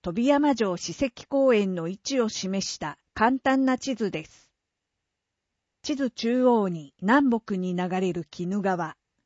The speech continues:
並行して右側に国道四百八号線。左側に新四号バイパスが南北に走り、それに交差して、上部に県道六十四号線、下部に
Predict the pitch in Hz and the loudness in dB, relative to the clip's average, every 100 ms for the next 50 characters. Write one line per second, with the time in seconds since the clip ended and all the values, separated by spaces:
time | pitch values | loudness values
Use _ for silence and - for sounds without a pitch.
0 | _ _ _ _ _ 254 269 262 262 254 | _ _ _ _ _ 2 2 2 0 -2
1 | 247 - - 220 190 175 233 214 208 202 | -2 -6 -2 0 0 -2 0 2 2 0
2 | 190 185 _ _ _ - 185 254 285 285 | -2 -6 _ _ _ -14 -8 -2 2 2
3 | 277 285 262 208 - - 165 - 208 202 | 4 4 2 -2 -6 -12 -8 -4 -2 -2
4 | 196 - 180 165 - _ _ _ _ _ | -2 -4 -6 -6 -12 _ _ _ _ _
5 | _ - 185 220 254 240 226 220 208 196 | _ -8 0 4 4 4 4 4 2 -2
6 | - - - 277 277 254 262 262 269 262 | -6 -12 -2 0 4 2 2 2 2 2
7 | 262 254 220 196 - 175 160 214 262 220 | 4 2 0 -4 -4 -6 0 2 2 0
8 | 196 180 175 170 165 - 180 156 156 _ | -2 -6 -6 -6 -8 -6 -8 -10 -18 _
9 | _ _ _ _ - 196 196 254 262 240 | _ _ _ _ -10 -4 2 2 2 0
10 | 226 233 - 214 - - 170 - _ _ | 0 0 0 -2 -2 -6 -6 -8 _ _
11 | _ - 285 294 226 196 165 - 233 254 | _ 0 2 4 2 0 -4 -2 0 2
12 | 240 233 226 190 240 214 233 233 214 214 | 2 2 2 0 -2 -4 0 0 2 0
13 | 214 196 202 196 185 180 170 - _ _ | -2 -2 -4 -4 -4 -4 -8 -14 _ _
14 | _ _ - 262 240 202 165 | _ _ 0 2 4 0 -4